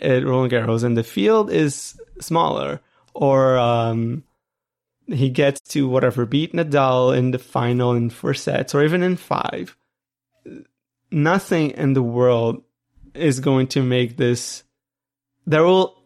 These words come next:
be a thousand people coming to say, um, that it wasn't a legitimate victory. The Nadal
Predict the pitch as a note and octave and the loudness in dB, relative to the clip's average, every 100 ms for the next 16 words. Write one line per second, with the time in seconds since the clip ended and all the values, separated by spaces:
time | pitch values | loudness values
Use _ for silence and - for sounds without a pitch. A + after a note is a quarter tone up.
0 | _ D3+ E3 D#3+ - _ _ _ _ - | _ -2 0 0 -2 _ _ _ _ -6
1 | D#3 - E3+ E3+ D#3 D#3+ C#3+ C#3 C#3 C3 | -4 -2 0 2 0 -2 -2 -2 0 0
2 | B2 C3+ C3 B2+ B2 B2 - A#2 A#2 A#2 | 0 0 0 0 0 -2 -2 -4 -2 0
3 | C3 A#2 A2+ A2+ A#2 A#2 A#2+ - _ _ | 0 0 0 0 0 2 0 -4 _ _
4 | - C3 C3 B2 B2+ B2 B2+ - D3 A#2+ | -4 0 2 2 0 0 -4 -6 -4 -2
5 | A#2 D#3+ E3 D#3+ D3 D#3 D3 D#3+ D3+ C#3+ | -2 -2 0 0 0 -2 -2 -2 0 0
6 | C3 B2 A#2+ C3 C#3 C3+ | -2 -2 2 2 4 2